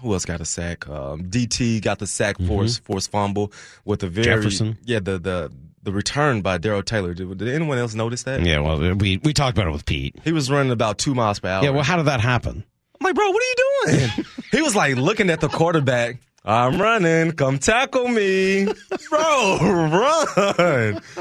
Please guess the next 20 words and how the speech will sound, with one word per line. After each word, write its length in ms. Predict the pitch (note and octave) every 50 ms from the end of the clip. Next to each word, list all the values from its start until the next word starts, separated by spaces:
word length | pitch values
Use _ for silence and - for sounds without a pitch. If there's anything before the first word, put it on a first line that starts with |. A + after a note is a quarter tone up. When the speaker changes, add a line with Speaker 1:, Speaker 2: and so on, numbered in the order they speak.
| - - - - - C#4 - - -
Speaker 1:
Um, 360 | - D#3 E3 E3 D3 C3+ C#3+
he 60 | F3+
had 100 | A3+ E3+
the 80 | D3 C#3
ball 300 | A#2 C#3+ D3+ E3 F3 F3+
in 80 | F3
the 80 | E3+ E3+
wrong 400 | E3 D#3+ D#3+ E3 E3 E3 E3 D#3
hand. 640 | D3+ D#3+ D3+ D3+ D#3 D#3+ D#3+ D#3+ D#3+ D#3 D#3+ - - _ - -
Um, 280 | G#2 A2 G#2 G2+ G#2
I 60 | G2
guess 160 | A#2+ C#3+ D3 C3+
that's 120 | C#3+ -
why 100 | C#3 B2+
he 60 | A#2+ A#2+
plays 220 | - B2+ A2+ G2+
defensive 420 | - A2 - B2 A#2+ - B2+ G#2+
end. 320 | G#2 G#2 G2+ G2+ G2+ G#2 G2+ _ - - _ _ _ _ _
But, 180 | - A2+ A2+ A2
um, 440 | A2 G#2 G2 F#2 F2+ F2+ - G#2